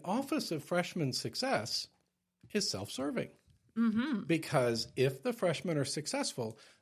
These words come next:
Speaker 1: they will continue to matriculate here. They will be successful. They'll get a degree, and our numbers look good.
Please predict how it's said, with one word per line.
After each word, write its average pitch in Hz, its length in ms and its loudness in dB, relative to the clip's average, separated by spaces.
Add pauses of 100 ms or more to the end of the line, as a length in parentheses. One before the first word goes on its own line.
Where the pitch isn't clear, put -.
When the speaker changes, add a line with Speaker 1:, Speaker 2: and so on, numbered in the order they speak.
(120)
Speaker 1:
they 135 180 4
will 208 220 2
continue 226 840 0 (160)
to 135 520 2 (100)
matriculate 208 680 2
here. 147 380 0
They 143 120 4
will 156 160 0
be 190 180 -2
successful. - 680 0
They'll 151 200 2
get 135 200 4
a 269 60 2
degree, 139 640 0
and 147 120 0
our 175 120 4
numbers 202 400 2
look 185 160 0
good. 226 240 2